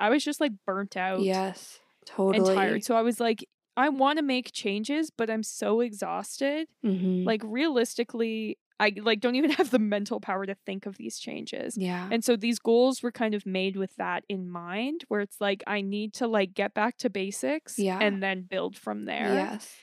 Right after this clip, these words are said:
Speaker 1: And so I'm not trying to set goals that are like, "Okay, by February, I need a new role."
Speaker 2: Yeah.
Speaker 1: You know, it's like, I need to get back to basics and then actually come up with a plan
Speaker 2: Mm-hmm.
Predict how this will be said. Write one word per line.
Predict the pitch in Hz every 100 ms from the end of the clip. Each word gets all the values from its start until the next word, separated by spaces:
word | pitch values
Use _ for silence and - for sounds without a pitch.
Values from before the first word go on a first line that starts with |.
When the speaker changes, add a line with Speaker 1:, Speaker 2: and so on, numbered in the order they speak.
| _ _ _ 208
Speaker 1:
And | 202 202 196 190 -
so | 220 202
I'm | 196
not | 196 196 - _ _ _ _ _
trying | - 240 247 247
to |
set | 262 220 208
goals | 202 202
that | 196 190
are | 190
like, | 190 185 -
"Okay, | - 311 247
by | 196 214
February, | 208 226 220 214 208 202 202
I | 202
need | 196 196 185
a |
new | 185 196
role." | 185 196 185 - -
Speaker 2:
Yeah. | 202 202 - 214 -
Speaker 1:
You | 226 202
know, | 175 170
it's | - 202 -
like, | 196 180 175 - _ _ _ _ _ _ _ _ -
I | 214
need | 208 208 -
to | 202
get | 226
back | 262 -
to | 277
basics | 208 214 - 214 - -
and | 214 208
then | 202 196 196 196 190
actually | 190 - 196 180
come | 185 202 185
up | 175 -
with | 202
a | 214
plan | - 190 190 226 294 311
Speaker 2:
Mm-hmm. | 185 190 185